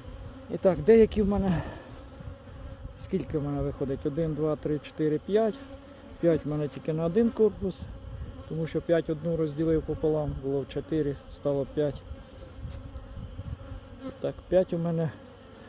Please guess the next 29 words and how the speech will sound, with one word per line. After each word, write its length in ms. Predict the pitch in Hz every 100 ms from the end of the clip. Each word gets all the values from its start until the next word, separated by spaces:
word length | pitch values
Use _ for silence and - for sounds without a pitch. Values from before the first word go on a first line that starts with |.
| - - -
Так, 200 | 131 - -
а, 180 | 160
ось, 200 | 143 147
ось 100 | 160
ще 160 | - 147
шоста. 460 | - 143 120 - 127 - - - - - - - - - - -
Шоста 340 | - 131 - 123
оця 220 | 123 -
ось. 480 | 123 113 - - 180 - - - - - - - - - - - 269 277 - - 247 247 -
Можна 300 | 143 131 143
сказати. 420 | - 139 156 151 247 247 - 226 - -
Ну, 120 | 190
їх 260 | 254 214 - 226
вони 200 | 208 240
вже 180 | 214 240
набрали 460 | 226 220 254 240
по 140 | 208 202
корпусу, 600 | - 247 - 185 - 185 190
але 200 | 208 202
їм 260 | 202 196
ще 200 | 185 -
ма-, 260 | 180 175 165 160 - - - - - -
цей, 240 | 147 135
е, 240 | 123 123 123 123
середній 440 | - 175 190 175 180
корпус 460 | 185 180 - 156
на 100 | 165
сто 260 | 160 - 165
шістдесят 480 | - 170 170 170